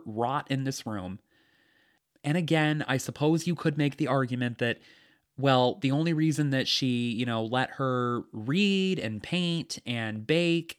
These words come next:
and, uh, have a pet and do all this stuff is because she needed her on her good side, right? Rapunzel's gonna refuse to sing and make her hair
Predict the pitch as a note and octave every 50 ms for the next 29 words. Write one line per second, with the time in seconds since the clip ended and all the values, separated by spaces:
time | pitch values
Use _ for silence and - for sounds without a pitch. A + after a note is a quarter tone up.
0 | - - A#2+ A#2 A2+ A2 A2 G#2+ G#2+ A2 G2+ - - - - - - _ _ -
1 | A#2+ A2 G#2+ A2 G2 - D3+ C#3+ B2 A#2 - - - - F3+ F3+ F3 E3+ C#3 -
2 | - - - - B2 B2 A#2+ A#2 A#2 A#2 A#2 A#2 A#2 D#3 F3+ F#3+ F3+ E3+ E3+ D#3
3 | D#3+ C#3 - - - C3 A#2 A#2 A#2+ - - - - _ _ _ - C3+ A2+ -
4 | - B2+ - - C3 B2 A#2+ - - - - - - _ _ _ _ _ _ _
5 | _ _ _ - - - - D3 C3+ C3+ C#3 D3 D3+ D3+ C#3+ - C#3+ C#3 - -
6 | A#2 A#2 A2+ G#2 A#2+ B2 A#2+ - C#3+ C3+ A2+ - - E2 - - - - - -
7 | _ _ _ _ - A#2 A2+ A2+ A#2 - - B2+ - C3+ D#3 F3+ F3+ E3+ F3 D3+
8 | - - D3 C3+ B2+ B2 A#2+ - - C#3+ C#3+ C#3+ C3+ - - A#2 - - - F3+
9 | D#3+ A#2 G2+ G2 G#2+ A#2+ B2+ _ _ _ _ _ _ _ _ _ _ _ _ _
10 | _ _ _ _ _ _ _ _ _ _ _ _ _ - B2+ B2+ B2 A#2+ A#2 A#2
11 | A#2 A#2 A#2 A2+ A2 - _ _ _ _ - A#2+ A#2+ B2+ C3 C#3 - - - -
12 | C#3+ B2+ A2 C#3+ D#3+ D#3 C3 A#2 A#2 B2 C3+ D3